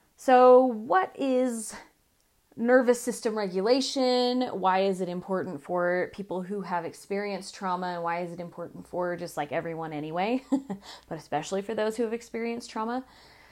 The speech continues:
So, your nervous system regulates all sorts of systems,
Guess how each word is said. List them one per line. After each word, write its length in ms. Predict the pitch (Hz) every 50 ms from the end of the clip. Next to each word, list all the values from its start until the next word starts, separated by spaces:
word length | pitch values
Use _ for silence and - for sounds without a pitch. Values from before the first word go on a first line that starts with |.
| - _ _
So, 380 | - - 262 233 185 170 180 - - _ _ _ _ _ _ - - - _ _ _ _ _ _ _ _ _ _ _ _ _ _ _ _ _ _
your 600 | - 208 202 196 202 196 196 196 196 190 190 - -
nervous 540 | 123 131 214 220 233 247 285 302 277 285 269
system 880 | - - 226 214 - - - 208 190 190 185 185 185 185 190 185 185 185 - _ _ _ _ _ -
regulates 720 | 185 180 185 185 185 180 190 190 175 175 170 165 - -
all 360 | - - 170 180 180 180 180 175
sorts 500 | - - - 185 175 170 143 - - -
of 160 | - 165 -
systems, 760 | - - - 139 - - - - 95 101 101 151 - -